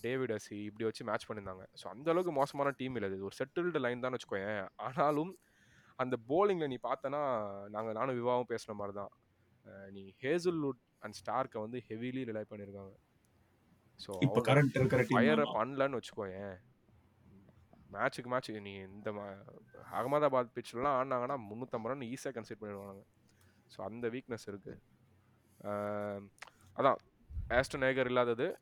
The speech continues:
Speaker 1: And வேற ஸ்பின்னரை வச்சு ரீப்ளேஸ் பண்ணா அவங்களோட பேட்டிங் பேலன்ஸ் அடி வாங்கும். நீ வந்து யார,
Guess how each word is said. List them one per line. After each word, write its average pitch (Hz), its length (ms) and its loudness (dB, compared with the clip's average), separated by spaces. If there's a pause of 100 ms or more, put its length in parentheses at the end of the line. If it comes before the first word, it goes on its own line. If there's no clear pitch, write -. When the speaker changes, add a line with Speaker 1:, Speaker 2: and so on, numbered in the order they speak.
Speaker 1:
And 139 280 0
வேற 127 320 8
ஸ்பின்னரை 170 260 0
வச்சு 180 240 4
ரீப்ளேஸ் 147 360 2
பண்ணா 143 360 6
அவங்களோட 117 300 2
பேட்டிங் 110 800 0
பேலன்ஸ் 107 340 -2
அடி 104 140 -4
வாங்கும். 104 300 -8
நீ 107 80 -6
வந்து 120 200 -2
யார, 120 280 2